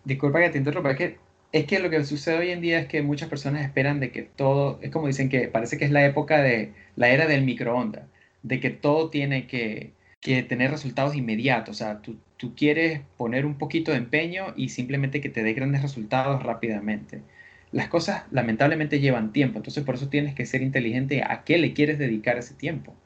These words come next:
Entonces si tú le dedicas el tiempo solamente a ver videos o, o a hacer actividades que no te están produciendo nada, entonces bueno, ya sabes que eso va a generar resultados que tal vez van a ser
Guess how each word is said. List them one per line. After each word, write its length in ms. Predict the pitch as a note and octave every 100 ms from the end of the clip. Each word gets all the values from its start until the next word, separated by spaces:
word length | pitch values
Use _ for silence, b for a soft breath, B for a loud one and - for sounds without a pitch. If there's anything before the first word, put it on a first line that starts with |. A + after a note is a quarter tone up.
| b b b b b -
Entonces 240 | C#3 C#3
si 120 | C3+
tú 140 | C3+ D3
le 120 | F#3+
dedicas 280 | D#3+ C#3+ F3+
el 100 | D3
tiempo 260 | E3+ D3
solamente 720 | - C3 C#3+ E3 D#3+ A#2 - - b b
a 100 | -
ver 160 | G#2+ A2
videos 440 | C3 C3+ E3 D3
o, 680 | A#2+ A#2+ C3 C#3 A#2+ G#2+ - -
o 280 | A2+ A2
a 40 | -
hacer 200 | - A#2+
actividades 500 | C3+ D3 C#3+ D3+ B2+
que 100 | A#2
no 80 | G#2+
te 80 |
están 200 | A2+ B2
produciendo 480 | B2+ C#3+ C3+ B2+ B2+
nada, 360 | D3 B2 C3+ - b b b b -
entonces 320 | G#2+ G#2+ A2+
bueno, 180 | B2+ D3+
ya 160 | G#2+ G#2+
sabes 280 | A#2 A#2+
que 140 | - A#2+
eso 220 | G#2+ C#3
va 100 | B2+
a 40 | A2+
generar 340 | C3 G#2+ G#2
resultados 460 | G#2+ A#2+ G#2+ A2 B2+
que 100 | A2
tal 160 | G2+
vez 180 | G#2+ A#2+
van 180 | A#2+ A#2
a 80 | A2
ser 300 | A#2+ A2+